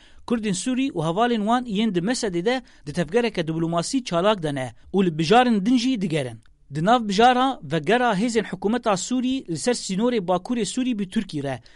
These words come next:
Lê heya dema amedekirina vê raporê ti daxuyaniyek fermî nehatiye dayîn.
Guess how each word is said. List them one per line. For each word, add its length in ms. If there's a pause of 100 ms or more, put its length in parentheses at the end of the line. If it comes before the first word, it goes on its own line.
(240)
Lê 120
heya 280
dema 240
amedekirina 680
vê 200
raporê 480
ti 140
daxuyaniyek 680
fermî 520
nehatiye 480
dayîn. 340